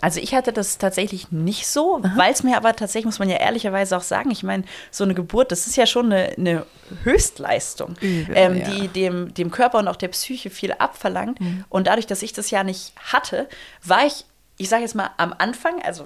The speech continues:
Speaker 1: im Vergleich zu jetzt einer leiblichen Mutter mit einem gleich kleinen Baby,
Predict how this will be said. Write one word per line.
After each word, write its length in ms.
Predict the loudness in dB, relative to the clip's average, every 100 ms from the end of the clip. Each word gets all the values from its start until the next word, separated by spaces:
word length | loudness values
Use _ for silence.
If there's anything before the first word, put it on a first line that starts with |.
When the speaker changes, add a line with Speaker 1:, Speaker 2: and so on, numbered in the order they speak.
| -16
Speaker 1:
im 140 | -12 -8
Vergleich 300 | 0 2 0
zu 120 | -4
jetzt 200 | -6 -6
einer 80 | 0
leiblichen 400 | 2 2 -2 -4
Mutter 200 | -2 -2
mit 160 | -2 -6
einem 120 | -6
gleich 360 | 0 0 0 -4
kleinen 360 | 0 0 -2
Baby, 320 | -6 -6 -8